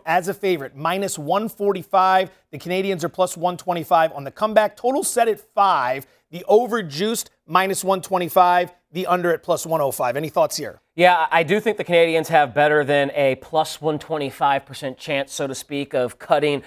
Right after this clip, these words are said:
Speaker 2: or, or, or ending this series on their home ice. But I'm gonna attack the total under five flat, plus one ten. I like the price there. And every game in this series, Joe, has featured exactly five goals, except for one. That was game four.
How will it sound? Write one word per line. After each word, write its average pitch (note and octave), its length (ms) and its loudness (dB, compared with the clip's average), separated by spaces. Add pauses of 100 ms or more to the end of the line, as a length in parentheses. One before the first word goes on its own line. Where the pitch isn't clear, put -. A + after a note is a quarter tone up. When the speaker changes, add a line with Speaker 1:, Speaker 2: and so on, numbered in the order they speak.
(120)
Speaker 2:
or, D3+ 160 4
or, D3 220 2
or D3 140 0
ending D#3+ 320 0
this C3 120 -2
series D#3 400 -2
on C#3 140 0
their B2+ 140 -2
home D3 260 -2
ice. D3 220 2
But D3+ 100 -2
I'm D3+ 80 2
gonna F3 120 2
attack D#3 340 0
the B2+ 60 -12
total E3 520 4 (340)
under F3+ 280 4
five F3+ 420 4
flat, D#3 420 4
plus D3 300 -2
one D#3+ 220 0
ten. F3 340 2
I A2+ 80 -4
like B2 240 0
the D3 80 -8
price C#3+ 340 0
there. D3+ 320 2 (320)
And D3+ 240 2
every F3+ 320 4
game G3+ 280 4
in F#3+ 140 0
this F3+ 140 2
series, E3 720 -2 (100)
Joe, D#3 300 2
has D3+ 220 0
featured F3 380 -6
exactly A#3+ 580 0
five A3 400 4
goals, D#3+ 400 4 (220)
except A3+ 360 2
for F4 160 4
one. A3+ 380 6 (240)
That F#3 140 4
was E3+ 140 0
game F#3 260 4
four. G3+ 440 4